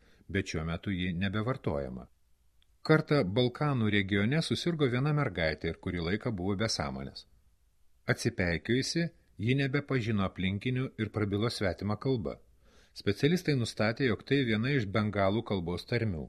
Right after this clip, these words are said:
Vaikas ėmė prašytis namo, į Indiją. Kai mergaitė buvo nuvežta į jos nurodytą miestą, ji atpažino savo namus. Tiesa, paaiškėjo, kad tėvai, kaip ir ji pati, seniai mirė.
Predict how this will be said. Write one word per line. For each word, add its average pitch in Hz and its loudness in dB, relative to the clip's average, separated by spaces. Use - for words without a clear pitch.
Vaikas 160 4
ėmė 139 2
prašytis - -2
namo, 131 0
į 120 -4
Indiją. 65 -4
Kai 123 4
mergaitė 143 2
buvo 123 0
nuvežta 117 0
į 92 -2
jos 90 -2
nurodytą 87 -2
miestą, 143 2
ji 110 2
atpažino 95 -2
savo 85 -4
namus. 113 -4
Tiesa, 135 0
paaiškėjo, 123 2
kad - -4
tėvai, 120 2
kaip - -8
ir - -4
ji 82 -6
pati, 80 -4
seniai 87 -4
mirė. 67 -6